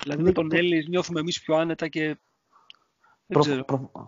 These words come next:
Speaker 2: προφανώς ο coach έχει αποφασίσει ότι θα το πάει χαμηλά το παιχνίδι. Η, μια μέτρια ομάδα ή μια όχι τόσο καλή ομάδα, ένα παιχνίδι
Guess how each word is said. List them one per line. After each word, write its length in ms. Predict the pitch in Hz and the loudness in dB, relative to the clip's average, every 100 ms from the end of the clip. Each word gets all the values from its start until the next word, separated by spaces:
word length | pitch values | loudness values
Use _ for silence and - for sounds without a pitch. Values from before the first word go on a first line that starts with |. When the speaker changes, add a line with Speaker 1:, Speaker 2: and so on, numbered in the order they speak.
| - | -2
Speaker 2:
προφανώς 680 | 135 135 135 135 185 175 180 | 0 4 4 4 0 0 2
ο 280 | 170 165 156 | 2 2 0
coach 240 | 190 185 | -2 -2
έχει 120 | 175 | -4
αποφασίσει 500 | 175 143 156 147 190 | -4 0 0 0 -4
ότι 100 | 196 | -4
θα 100 | - | -2
το 100 | 175 | -2
πάει 760 | 170 196 196 208 202 202 196 202 | 4 6 6 4 2 0 0 -4
χαμηλά 380 | - 180 180 175 | -2 0 4 4
το 80 | 110 | 2
παιχνίδι. 480 | 87 92 92 85 - _ _ _ _ _ _ _ _ _ - - - _ - | -4 -6 -8 -10 -14 _ _ _ _ _ _ _ _ _ -20 -20 -20 _ -6
Η, 320 | 120 120 123 - _ | -4 -4 -8 -16 _
μια 280 | - 135 156 | -2 2 4
μέτρια 560 | 156 151 160 156 120 110 | 4 4 4 6 6 6
ομάδα 580 | 107 110 110 156 - _ _ _ _ _ - _ - - - _ | 4 2 0 -4 -8 _ _ _ _ _ -20 _ -20 -20 -20 _
ή 180 | 123 131 | -6 -4
μια 280 | 139 139 | -2 0
όχι 220 | 143 143 139 | 0 -2 -6
τόσο 260 | 123 120 | -6 -2
καλή 240 | 113 117 113 | 0 0 0
ομάδα, 520 | 113 147 180 185 185 | -2 -2 -2 -2 -2
ένα 220 | 175 175 | -6 -4
παιχνίδι 540 | 151 151 196 185 196 | -4 -4 -4 -2 -4